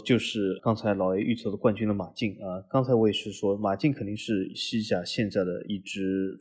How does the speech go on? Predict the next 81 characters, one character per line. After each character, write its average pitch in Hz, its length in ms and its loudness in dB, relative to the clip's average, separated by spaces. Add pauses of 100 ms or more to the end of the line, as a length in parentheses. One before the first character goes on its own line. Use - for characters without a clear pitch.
非 117 80 4
常 95 320 -2 (320)
重 139 220 6
要 95 80 2
的 95 120 0
力 120 180 4
量。 87 200 -2
那 107 100 0
么 101 120 0
就 - 220 4
算 104 280 4
我 92 80 4
没 95 140 0
有 113 100 4
预 110 80 2
测 - 140 -6
他 107 160 0
是 - 120 -4
冠 98 200 2
军， 98 180 -6
那 113 80 -4
么 101 80 -2 (160)
进 120 200 2
入 98 100 -2
前 92 300 -10
四 - 200 -8
那 104 80 -2
是 98 140 -8
绝 90 140 -8
对 107 100 2
没 101 100 0
有 90 80 -4
问 64 160 -8
题 - 140 -10
的， - 100 -10 (240)
而 113 140 2
且 104 220 -4
他 113 200 2
会 104 400 2 (220)
至 127 160 0
少 95 160 0
对 98 220 2
冠 98 220 4
军 104 200 0
发 104 160 4
起 - 160 -4
非 120 140 0
常 113 140 2
强 120 260 -2
有 101 60 0
力 95 120 -2
的 98 160 -12
冲 117 220 -4
击， 120 120 -4
只 113 160 -4
是 120 120 -4
我 98 100 0
最 110 140 -2
终 107 120 -4
没 107 80 0
有 104 120 2
预 98 80 -2
测 - 120 -12
他 101 120 0
夺 - 180 -6
冠。 - 180 2 (400)
因 127 160 6
为 117 60 8
我 95 80 6
觉 101 140 0
得 107 80 6
马 95 260 -2
竞 117 220 2
总 107 180 0
体 110 140 -4
来 87 120 -4
说， 95 200 0
他 - 200 -2
的 98 320 6
好 - 200 -12
像 110 220 -2